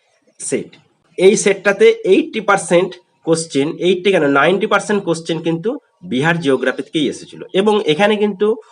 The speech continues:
আটটার বদলে তার থেকে অধিক হারে কোশ্চেন এসেছিল জিওগ্রাফি থেকে। দেখে নাও, প্রথম কোশ্চেনটা আমরা দেখি, "Which city or district in Bihar is famous for silk textile production?"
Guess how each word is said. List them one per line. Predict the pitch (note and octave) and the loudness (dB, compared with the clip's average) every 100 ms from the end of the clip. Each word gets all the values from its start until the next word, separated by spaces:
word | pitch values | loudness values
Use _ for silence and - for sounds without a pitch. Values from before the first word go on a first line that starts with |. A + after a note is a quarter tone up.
| - _ | -20 _
আটটার | A#2 D3 E3 F#3+ F#3+ | 0 0 0 0 4
বদলে | E3 D3+ D3 A3+ - - | 4 4 0 -2 -6 -4
তার | C3 - | -4 -4
থেকে | E3+ F#3+ - | -4 -4 -2
অধিক | E3+ G#3 - | -2 0 -2
হারে | - D#3 E3+ | -4 -4 -2
কোশ্চেন | C#3+ - G3 E4+ - _ - | -4 -4 -4 -4 -8 _ -10
এসেছিল | C3+ C#3 F3 F3 | -8 -4 -2 -2
জিওগ্রাফি | A#2+ B2+ G#2 G2+ - | 2 0 0 -4 -8
থেকে। | - - - _ _ _ - | -14 -20 -20 _ _ _ -2
দেখে | E3+ F#3+ | 0 2
নাও, | B2+ E2 - _ _ _ _ _ _ _ _ - | 0 -4 -14 _ _ _ _ _ _ _ _ -6
প্রথম | C#3+ E3 G3 A3+ | 2 4 4 2
কোশ্চেনটা | G#3 G#3 G#3 G3+ | 0 0 2 4
আমরা | G3+ | 4
দেখি, | G3 F3+ F3+ - - - _ - - _ _ _ E3+ | 4 2 0 -6 -10 -20 _ -20 -20 _ _ _ 2
"Which | A#3 A3+ - G#3 | 2 2 0 0
city | F3+ G#3+ A3+ - _ _ _ _ - | 0 -2 -2 -10 _ _ _ _ 2
or | D#3 D#3+ | 4 4
district | B2+ D3 F3+ - E3 E3+ - F3+ | 2 -2 -2 0 0 0 -4 0
in | F3+ F3 | 2 2
Bihar | E3 C#3 B2+ D#3 - _ _ | 0 2 2 2 -2 _ _
is | D#3 E3 | -2 -2
famous | - C#3 D#3 F#3 G3+ | -4 2 4 4 2
for | - D#3 D3+ - | 2 2 2 2
silk | G3+ G3 - | 0 0 -2
textile | F#3+ F3 - F#3 A#3 C4+ - _ - _ | -2 -2 2 6 6 2 -8 _ -20 _
production?" | C#3+ C#3+ - - E2 | 2 2 0 -6 -14